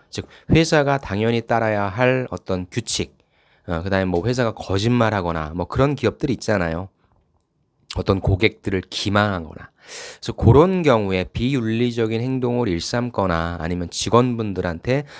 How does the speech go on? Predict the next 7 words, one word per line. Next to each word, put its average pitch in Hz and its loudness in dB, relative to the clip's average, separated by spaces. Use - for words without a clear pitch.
그러한 98 2
행동을 123 0
강요한다라고 107 -2
한다면, 113 -4
그러한 120 2
곳이라면 101 -4
저는 104 -4